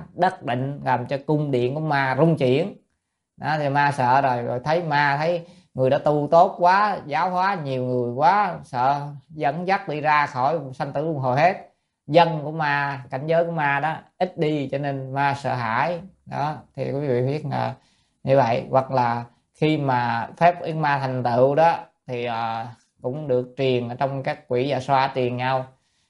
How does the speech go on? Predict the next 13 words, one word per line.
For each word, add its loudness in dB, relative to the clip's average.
những -2
người 2
đắc 4
giới 6
đó, 2
cho -10
nên -6
là -8
ma -6
cũng -8
sợ, -10
khủng -6
bố. 0